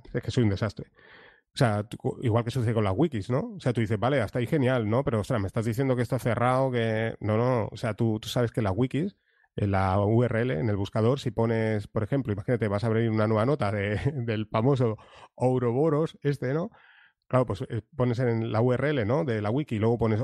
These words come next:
Ouroboros, ¿no? Entonces, si no existe, te crea esa nueva entrada, ¿no? En la wiki.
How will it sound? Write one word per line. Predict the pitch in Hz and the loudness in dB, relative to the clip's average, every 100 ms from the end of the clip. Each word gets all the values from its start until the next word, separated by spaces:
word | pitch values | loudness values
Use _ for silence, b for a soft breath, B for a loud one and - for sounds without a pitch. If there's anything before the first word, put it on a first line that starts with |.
| - | 0
Ouroboros, | 123 117 120 160 180 - - | 0 2 2 0 -2 -4 -10
¿no? | 120 123 - | -6 -4 -4
Entonces, | 113 123 - | -4 -4 -4
si | 117 | -2
no | 117 | 0
existe, | 127 - 131 - 170 | 0 -2 -4 -2 -4
te | 120 | -4
crea | - 117 104 98 98 | 0 0 2 0 -2
esa | - - 107 101 | -4 -4 -2 0
nueva | 104 101 | 2 2
entrada, | 101 147 151 110 | 2 2 2 2
¿no? | 143 | 0
En | |
la | 131 | 2
wiki. | 107 147 117 | 0 0 -4